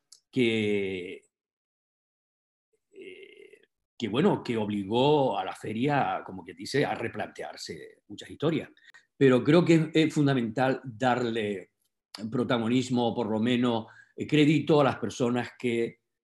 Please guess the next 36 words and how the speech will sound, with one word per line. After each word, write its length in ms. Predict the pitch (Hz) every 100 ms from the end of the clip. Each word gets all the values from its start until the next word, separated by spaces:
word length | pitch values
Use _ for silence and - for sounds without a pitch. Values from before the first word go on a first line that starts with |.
| _
que 120 | 120
realmente 1000 | 107 104 98 98 104 101 117 107 104 113
replantearon, 1120 | 110 113 110 120 110 110 101 104 107 107 104
como 440 | - 98 104 101 110
Carlos. 460 | 117 113 110 113 -
Creo 220 | 107 107
que 180 | 104 - - _ _ _
todo 400 | 117 110 110 110
el, 640 | 107 104 104 104 104 101 - _ _ _
el 160 | 127 117
mandato 600 | 110 104 107 113 110 107
de 120 | 104 -
Carlos 580 | 104 110 117 135 123 _
para 180 | 120 101
mí 140 | 104
fue 240 | 110 127 120
muy 160 | 117
importante 540 | 107 104 101 110 101 120
porque 260 | 113 104
yo 60 | 107
lo 100 | 104
veía 160 | 101 104
desde 220 | 101 104
fuera 420 | - 139 139 143 _ _ _ _ -
y 160 | 131
lo, 680 | 113 110 104 104 104 107 - _ _ _ _ _ _ _ _
y 140 | 123
lo 100 | 117
aprecié 400 | 110 - - 123
mucho. 480 | 110 110 110 113 92 _ _ -
Creo 200 | 156 170
que 140 | 185
hu-, 360 | 175 170 - - _ _ _
tuvo 320 | - 175 160 143
un 160 | 127
buen, 640 | 113 110 113 107 104 95